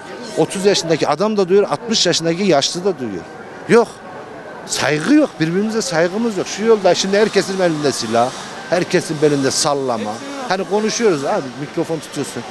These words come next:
Keşke insanlar konuşmadan, yani böyle konuşmadan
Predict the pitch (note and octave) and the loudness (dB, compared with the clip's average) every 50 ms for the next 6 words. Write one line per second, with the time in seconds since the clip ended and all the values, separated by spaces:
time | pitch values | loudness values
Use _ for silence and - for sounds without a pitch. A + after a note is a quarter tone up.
0 | - - - - - - - - E3+ F3+ - - G3 A3+ A3 G#3+ G#3 G#3 G3+ F#3 | -12 -14 -14 -14 -12 -4 0 0 2 2 2 0 0 2 4 4 4 4 4 2
1 | - - G3 G3 G3 G3 G3+ A3 A#3 G#3+ - - - - - - - - - - | 2 2 0 0 2 2 2 2 2 0 -2 -10 -18 -18 -18 -18 -18 -18 -4 0
2 | - D#3 F3+ G#3+ B3 - - - E3+ D#3 D3+ E3+ E3 E3 D3 D3+ C#3+ D3+ C#3+ C3 | 2 4 6 6 6 4 4 2 0 2 2 2 2 4 4 4 4 4 4 4
3 | C#3 C#3 C#3 B2 - C#3 D3+ F3+ E3+ - D3+ D#3 D3+ D3 D3+ C#3 | 4 4 4 4 4 4 4 4 2 2 0 0 2 2 0 0